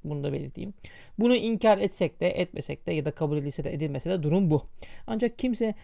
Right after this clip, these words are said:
non-teist kanalların ne yaptığını anlatmıyor. Bu nedenle bu Atakest içinde hem non-teist kanalların bağış almak için harcadıkları emekleri anlatacağım, hem de eğer siz de bir non-teist kanal açmayı <laughs> düşün-, kanal üzerinden para kazanmayı düşünüyorsanız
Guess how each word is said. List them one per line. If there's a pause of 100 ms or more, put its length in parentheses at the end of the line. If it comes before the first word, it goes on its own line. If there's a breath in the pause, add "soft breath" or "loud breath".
(160 soft breath)
non-teist
kanalların
ne
yaptığını
anlatmıyor.
Bu
nedenle (240 soft breath)
bu
Atakest (200)
içinde
hem
non-teist
kanalların
bağış
almak
için
harcadıkları (120)
emekleri
anlatacağım, (300 loud breath)
hem
de (220 loud breath)
eğer
siz
de
bir
non-teist
kanal
açmayı
<laughs>
düşün-,
kanal
üzerinden
para
kazanmayı
düşünüyorsanız